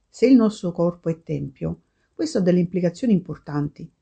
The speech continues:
Non può essere trattato né come un oggetto di consumo, né come una merce da esibire. È il luogo della presenza di Dio. Già soltanto pensare questo ci pone di fronte alla responsabilità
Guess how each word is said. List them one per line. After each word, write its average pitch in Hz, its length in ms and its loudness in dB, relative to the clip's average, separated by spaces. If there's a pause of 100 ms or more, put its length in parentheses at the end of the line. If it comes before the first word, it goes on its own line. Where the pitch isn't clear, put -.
(380)
Non 311 200 6
può 202 140 2
essere 233 320 0
trattato 156 680 -8
né 285 220 2
come 208 220 2
un 175 100 4
oggetto 175 380 -2
di 165 100 -2
consumo, 160 760 -2 (100)
né 247 180 0
come 247 200 4
una 165 120 4
merce 185 320 0
da 151 80 2
esibire. 147 640 -4 (560)
È 302 100 -6
il 196 220 6
luogo 294 520 2
della 175 220 -2
presenza 214 640 -4
di 147 160 -2
Dio. 170 340 -4 (880)
Già 214 300 -2
soltanto 170 640 -2
pensare 156 420 -6
questo 254 520 -8 (240)
ci - 120 -8
pone 196 220 4
di 202 100 2
fronte 180 300 -2
alla 165 100 -2
responsabilità 190 1120 -4